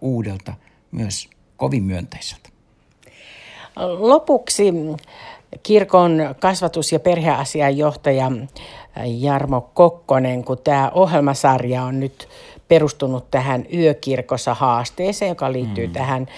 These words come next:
Speaker 2: äh, sata vuotta iloa koululaiset kirkossa juhlavuoteen.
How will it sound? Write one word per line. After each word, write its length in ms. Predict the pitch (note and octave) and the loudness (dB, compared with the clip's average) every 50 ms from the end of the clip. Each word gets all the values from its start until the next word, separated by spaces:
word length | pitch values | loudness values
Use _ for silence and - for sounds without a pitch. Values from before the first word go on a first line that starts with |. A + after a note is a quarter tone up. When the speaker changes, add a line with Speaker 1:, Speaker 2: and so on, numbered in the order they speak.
| - - - - - - - - | -18 -18 -18 -18 -18 -16 -14 -12
Speaker 2:
äh, 420 | A2 G#2+ G#2+ G#2 G2+ G2 - - - - - - | -10 -8 -8 -8 -10 -12 -14 -16 -20 -20 -20 -6
sata 300 | - - D3+ - C#3+ B2+ | -2 0 2 2 2 2
vuotta 320 | B2+ C3 B2+ - - B2 - | 2 2 0 0 -2 -4 -2
iloa 400 | - C#3+ C3+ B2+ B2 A#2+ A#2+ A#2+ | -4 -4 -4 -2 -2 -2 -2 -4
koululaiset 880 | - - - C3 B2+ B2 A#2+ A#2+ A#2+ A#2+ A#2+ A#2 A#2+ - A#2+ A#2+ - - - - - - - _ - | -4 -2 0 0 0 0 -2 -4 -4 -2 -2 -2 -2 -4 -4 -6 -8 -14 -20 -20 -20 -20 -20 _ -4
kirkossa 680 | - E3+ E3+ C#3+ B2 - - - - - - B2 A2 - - - - | 0 2 2 2 2 0 -2 -2 -2 0 0 -2 -2 -2 -8 -12 -6
juhlavuoteen. 1400 | C#3 D3+ E3 D#3+ - - C#3+ C3 B2 A2 A2 C3 C3+ B2+ B2 A#2 G#2+ - - - C3 G#2+ - F2 E2 - C#3 | -2 -2 -2 -2 -2 0 0 0 0 -2 -4 -4 -2 -2 -2 -2 -4 -6 -6 -6 -4 -4 -4 -6 -8 -10 -12